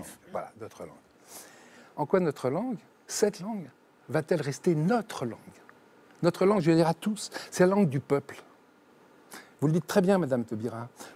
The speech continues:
Le peuple, dans le peuple, il y a un goût, vous le dites, il y a un goût de la politesse, il y a un goût de l'excellence, d'une certaine façon, de l'érudition. En quoi, quel rapport y a-t-il encore entre notre langue et l'excellence ?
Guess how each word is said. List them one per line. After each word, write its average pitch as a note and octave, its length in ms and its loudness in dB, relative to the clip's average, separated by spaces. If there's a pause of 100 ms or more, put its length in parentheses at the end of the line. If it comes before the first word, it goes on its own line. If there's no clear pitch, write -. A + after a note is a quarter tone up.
Le A#2+ 100 8
peuple, G3+ 280 6 (360)
dans F3+ 140 8
le F3+ 100 10
peuple, F#3 300 6
il D3+ 80 2
y D#3 60 6
a C#3+ 140 2 (100)
un D#3+ 100 4
goût, F3 320 2 (280)
vous C#3 100 0
le D3 100 4
dites, G3 340 0 (300)
il D3 120 0
y E3+ 80 10
a E3 160 6
un E3+ 100 6
goût E3+ 140 8
de D3 120 6
la C#3 100 6
politesse, D3+ 560 0
il D#3 40 2
y D3 40 2
a - 40 2
un C#3 40 4
goût D3 140 2
de C#3 100 4
l'excellence, F3+ 540 4
d'une B2+ 100 0
certaine B2 300 -2
façon, B2 320 -8
de A#2 100 -4
l'érudition. B2+ 420 -4 (360)
En E3+ 100 4
quoi, G#3 260 8
quel G3 180 8
rapport F3 400 4
y D#3+ 40 4
a-t-il D3 240 2
encore E3+ 320 2
entre D3 220 -4
notre B2 300 0
langue D#3 200 2
et A#2 60 2
l'excellence ? G#2+ 640 -6